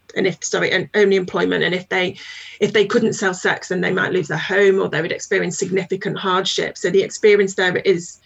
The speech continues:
is different from the male, from the male sex workers who were selling, um, to the women, but they still experienced similar sex work stigma, which is obviously pervasive, um, across all types of sex work, really.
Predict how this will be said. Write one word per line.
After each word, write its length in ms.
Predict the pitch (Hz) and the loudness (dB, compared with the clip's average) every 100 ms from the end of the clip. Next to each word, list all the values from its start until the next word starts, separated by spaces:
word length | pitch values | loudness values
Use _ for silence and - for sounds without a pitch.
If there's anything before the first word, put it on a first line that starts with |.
| - | -4
is 120 | 190 | -2
different 540 | 202 190 - 190 170 143 | 0 0 0 -2 -2 -2
from 160 | 185 | 0
the 100 | 175 | 0
male, 480 | 175 170 170 175 165 _ _ - - | 2 2 2 0 -4 _ _ -20 -6
from 120 | 185 | 0
the 40 | 180 | 2
male 240 | 180 175 | 2 0
sex 320 | - - - | -2 -6 -4
workers 320 | 170 170 175 | -6 -6 -8
who 120 | - 170 | -6 -6
were 100 | 170 | -6
selling, 480 | 165 160 - - - - - _ - | -2 -2 -2 -6 -10 -20 -20 _ -2
um, 140 | 180 | -2
to 100 | - | 2
the 80 | 190 | 4
women, 260 | 196 185 | 4 4
but 160 | 180 - | 2 2
they 100 | 196 | 2
still 240 | 196 202 | 2 2
experienced 800 | 180 - 190 180 175 175 - _ | 2 0 0 2 0 -2 -6 _
similar 320 | - 190 165 170 | -2 0 0 -2
sex 340 | 185 - - | -4 -8 -4
work 340 | 185 - - | -4 -4 -6
stigma, 560 | - - 196 - 160 170 _ _ _ - | -12 -2 0 0 -4 -4 _ _ _ -6
which 200 | - - | -4 -2
is 100 | 190 | -2
obviously 380 | 175 185 - 170 | -2 -2 -2 -4
pervasive, 680 | 202 180 170 170 180 175 - _ _ _ _ 185 | -2 -2 -2 -2 -4 -4 -8 _ _ _ _ -2
um, 400 | 175 170 170 - - | 0 0 -4 -8 -12
across 320 | - 190 - | -8 -6 -2
all 120 | 180 | -2
types 320 | - 190 - | -2 -8 -6
of 80 | 185 | -10
sex 320 | - 165 - | -8 -10 -6
work, 220 | 175 - | -4 -4
really. 340 | - - - | -4 -2 -2